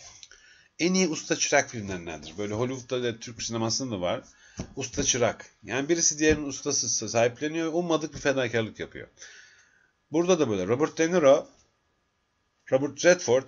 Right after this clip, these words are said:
Nathan Muir karakteri, e,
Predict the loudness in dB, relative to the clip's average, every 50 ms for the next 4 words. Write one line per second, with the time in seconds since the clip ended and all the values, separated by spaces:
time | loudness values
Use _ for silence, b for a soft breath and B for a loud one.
0 | -6 -16 -10 -4 -2 0 0 -2 -2 -6 -6 -6 -6 -6 -8 -8 -8 -4 -2 0
1 | 2 2 2 0 -2 -6 -8 -4 -2 -2 -2 -2 -6 -8 -10 -8 -8 -8 -10 B
2 | B B B B B B B B B B B B B B -18 -12 -10